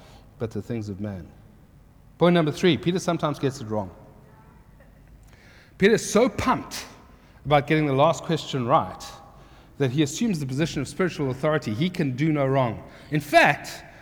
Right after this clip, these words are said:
he's so pumped that, that, that the Father in heaven, not flesh and blood, has revealed this truth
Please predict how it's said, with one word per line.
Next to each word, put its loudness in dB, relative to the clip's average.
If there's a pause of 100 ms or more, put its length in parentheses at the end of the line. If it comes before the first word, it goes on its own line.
(260)
he's 0
so 2
pumped -4
that, -2
that, -2
that -2
the -2
Father 0
in 0
heaven, -2
not -4
flesh -6
and -6
blood, -4
has -4
revealed -2
this -10
truth -10